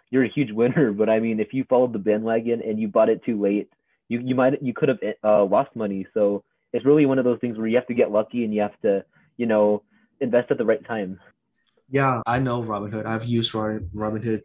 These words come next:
Speaker 2: to look up stocks, things like that. They have a very user-friendly app. And so I would just go in there and look at stocks and their prices. A couple days ago, I got their newsletter.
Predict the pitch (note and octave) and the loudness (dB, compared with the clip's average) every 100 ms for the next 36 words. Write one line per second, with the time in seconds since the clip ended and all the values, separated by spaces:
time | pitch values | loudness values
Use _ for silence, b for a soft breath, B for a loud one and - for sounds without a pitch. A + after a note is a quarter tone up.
0 | - A#2+ A#2 A2+ A2+ A2 G#2 G#2 A#2+ A#2+ | -4 -2 0 0 0 -2 -4 -6 -6 -6
1 | A#2 - - A#2 A2+ A2+ - - B2+ B2 | -8 -10 -8 -4 -2 -4 -10 -6 -4 -4
2 | A2 A#2 A2+ C3+ E3 D#3 A#2 A2+ A#2 A2+ | -6 -6 -6 -6 -6 -8 -10 -6 -2 -2
3 | A2+ A2 - - C3+ B2+ A#2 - B2 B2 | -2 -4 -6 -2 0 0 -4 -4 -4 -2
4 | A2+ G#2+ G2+ A2+ A2 G2+ - _ _ - | -2 -4 -4 -2 0 -2 -10 _ _ -8
5 | B2 A#2+ B2+ A#2+ A2+ A2 A#2 B2 A#2+ A2 | -6 -4 -2 0 -2 -4 -4 -4 -6 -10
6 | - - A#2 A#2 A2+ A2 A2 G#2+ G2+ - | -10 -6 -4 -4 -4 -4 -4 -6 -10 -6
7 | A2 G#2+ G#2+ - G#2 G#2 G2+ G2 - A#2+ | -2 -2 -4 -12 -10 -8 -6 -8 -4 -2
8 | C#3 C3+ F#2 - - - _ - C#3+ C3+ | -2 -4 -10 -12 -20 -20 _ -4 0 2
9 | C#3+ C#3+ A2 A#2 C3 A#2+ A2 D3 A3 A3 | 2 0 -2 -4 -6 -6 -4 -4 -4 -4
10 | A#2+ G#2 G#2+ | -8 -6 -8